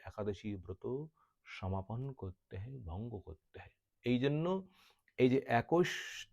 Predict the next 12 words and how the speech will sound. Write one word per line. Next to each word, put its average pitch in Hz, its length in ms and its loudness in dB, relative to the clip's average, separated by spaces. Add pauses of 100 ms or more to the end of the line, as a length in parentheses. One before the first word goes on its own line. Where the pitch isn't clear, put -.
(160)
তারিখ 120 540 4
জুলাই 117 400 6
যে 117 120 0
সোমবার 113 500 2 (140)
একাদশী 110 480 0
তিথি 110 380 -2
পালন 101 360 0
করব, 120 360 2 (520)
কিন্তু 131 300 2
বাইশ 123 480 6
তারিখ 135 400 4
মঙ্গলবার 113 720 4